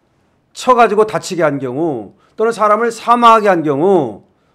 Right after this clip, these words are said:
얼마까지 가능하다? 다치게 하면 십오 년까지 가능하고 죽게 하면 무기징역도 가능하다.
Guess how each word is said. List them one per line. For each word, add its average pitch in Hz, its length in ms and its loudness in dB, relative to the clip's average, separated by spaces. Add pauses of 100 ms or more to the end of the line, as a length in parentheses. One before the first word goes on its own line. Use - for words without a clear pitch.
(180)
얼마까지 180 420 -2
가능하다? 170 640 -2 (1000)
다치게 190 440 -6
하면 220 480 0
십오 285 460 -2
년까지 226 420 2
가능하고 131 840 -8 (920)
죽게 214 320 -2
하면 202 480 0
무기징역도 220 560 2
가능하다. 139 720 -2